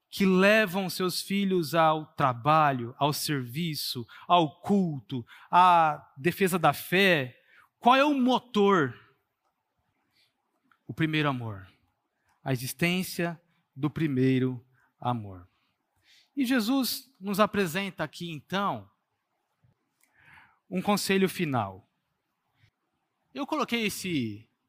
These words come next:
essa lâmina mais para o fim, porque se eu colocasse no início, você ia dizer: "Pastor, sete?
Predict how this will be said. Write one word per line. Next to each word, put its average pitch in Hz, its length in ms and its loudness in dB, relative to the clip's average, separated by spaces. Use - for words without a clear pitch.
essa 151 240 -4
lâmina 156 320 0
mais 160 200 -2
para 151 200 0
o 139 60 -4
fim, 160 400 -10
porque 320 180 -4
se 320 100 -2
eu 302 60 -4
colocasse 214 520 0
no 196 80 -6
início, 190 540 -6
você 208 340 -2
ia 208 60 0
dizer: 185 180 -6
"Pastor, 226 680 -6
sete? - 800 -6